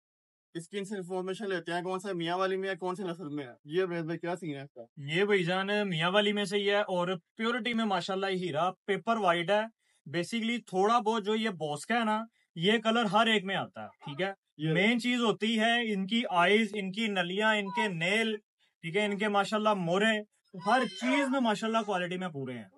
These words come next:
Speaker 2: और माशाल्लाह male के standing points देखे, बड़ा ही माशाल्लाह aggressive और खूबसूरत bird है ये।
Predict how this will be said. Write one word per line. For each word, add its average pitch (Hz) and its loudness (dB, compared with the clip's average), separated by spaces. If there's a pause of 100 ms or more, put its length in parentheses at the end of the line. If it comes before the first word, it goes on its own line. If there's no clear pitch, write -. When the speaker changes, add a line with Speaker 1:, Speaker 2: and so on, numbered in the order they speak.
(560)
Speaker 2:
और 165 -6
माशाल्लाह 202 0
male 190 2
के 226 0
standing 202 -2
points 180 -2
देखे, 190 -2
बड़ा 170 0
ही 220 2
माशाल्लाह 202 0
aggressive 170 0
और 214 0
खूबसूरत 190 -2
bird 156 -2
है 156 -4
ये। 151 -10